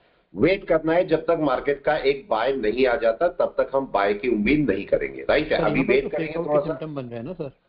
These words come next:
Speaker 2: ब्रेकआउट के।
Speaker 1: हाँ, बिल्कुल, बिल्कुल। देखते हैं क्या होता है यहाँ पर।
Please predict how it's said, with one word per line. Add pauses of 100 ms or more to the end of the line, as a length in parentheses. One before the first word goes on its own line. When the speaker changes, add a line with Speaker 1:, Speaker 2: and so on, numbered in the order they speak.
Speaker 2:
ब्रेकआउट
के।
Speaker 1:
हाँ, (120)
बिल्कुल, (120)
बिल्कुल।
देखते
हैं
क्या
होता
है
यहाँ
पर।